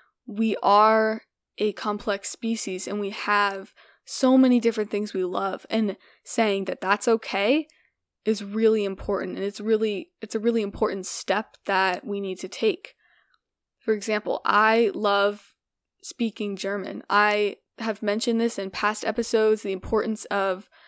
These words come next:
knowing another language or the importance of being bilingual, but I really like to speak German. One of my lifelong goals is to become fluent in German,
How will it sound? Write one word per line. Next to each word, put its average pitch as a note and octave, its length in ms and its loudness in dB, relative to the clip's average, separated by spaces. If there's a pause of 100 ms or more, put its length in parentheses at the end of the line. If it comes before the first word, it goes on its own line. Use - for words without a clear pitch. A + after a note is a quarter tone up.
(320)
knowing G#3+ 360 2
another G3 300 -2
language A#3+ 680 6 (140)
or G3 500 2 (100)
the G#3 80 -6
importance G3+ 460 -4
of F#3+ 80 -8
being G3+ 200 -4
bilingual, A#3+ 720 4 (800)
but G3 140 8
I G#3+ 120 8
really A#3+ 360 4
like A3 220 0
to - 60 -8
speak G3+ 280 -8
German. G#3 380 0
One G#3+ 160 0
of A3+ 60 0
my G#3 140 0
lifelong G#3 500 -2
goals G3+ 360 2
is G#3 140 -6
to - 80 -12
become G#3 380 -6
fluent A3+ 420 0
in F#3+ 160 -6
German, G3 460 -4